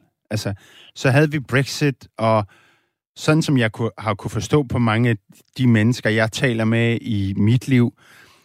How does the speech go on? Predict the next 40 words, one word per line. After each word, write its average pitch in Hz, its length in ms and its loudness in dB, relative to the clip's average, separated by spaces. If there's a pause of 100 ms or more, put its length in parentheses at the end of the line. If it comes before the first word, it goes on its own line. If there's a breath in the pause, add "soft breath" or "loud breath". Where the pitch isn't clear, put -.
(120 soft breath)
så - 180 -2 (100)
virkede 110 320 2
det 110 140 -4
da 92 80 -4
også 107 260 -2
nærmest 107 400 -2
sådan 107 220 0
lidt, 104 320 -2 (140)
"Ah, - 500 -14 (720 loud breath)
altså, - 200 -6 (120)
hvis 120 240 2
der 123 100 0
skete 113 460 0
en 98 160 -2
rigtig 104 300 -6
katastrofe, 98 600 0
så 104 160 -2
vil 110 280 2
alle 107 340 2
landene 98 540 2
nok 98 200 0
stikke - 340 -4 (480 soft breath)
halen 117 280 4
mellem 113 260 4
benene 143 600 2
og 120 120 -2
sige," 107 680 0
øh, 98 240 0 (920 soft breath)
jeg 107 100 0
ved 107 80 2 (220)
ikke, 101 140 -8 (260)
en 110 200 2
god 131 240 2
engelsk 123 340 2
måde 113 220 6
at 110 60 0
sige 107 200 -4
det 120 120 0
på 110 160 0
er, 101 120 -2